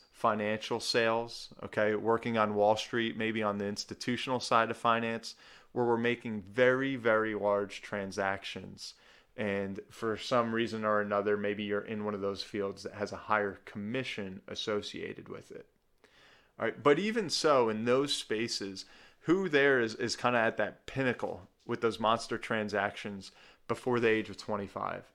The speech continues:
Very, very rare, guys. Okay, so I think that this should be a dose of reality that, you know, c-, becoming a millionaire by twenty-five is a reach. Okay, I-, it's, it's a huge reach.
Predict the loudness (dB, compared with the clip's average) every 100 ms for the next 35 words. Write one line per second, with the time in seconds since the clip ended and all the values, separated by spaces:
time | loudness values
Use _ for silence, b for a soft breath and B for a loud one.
0 | _ b b b b _ -4 0 2 0
1 | 2 4 4 4 0 2 2 2 -2 -8
2 | -10 -12 -18 _ _ -16 -2 -2 2 4
3 | 4 2 -2 -2 0 -2 0 0 4 2
4 | 4 2 2 -2 0 2 4 4 2 -2
5 | -6 B B B 0 0 0 -2 0 2
6 | 0 -8 -12 -6 -2 -2 -4 -2 0 2
7 | 4 4 6 4 4 2 2 -4 -4 0
8 | 0 0 -6 _ b b -8 -4 -4 -6
9 | -10 -10 -12 -14 _ -18 -6 -6 -2 -2
10 | 0 -2 -6 -8 -4 -4 -2 -4 -6 -12
11 | -14 -12 -16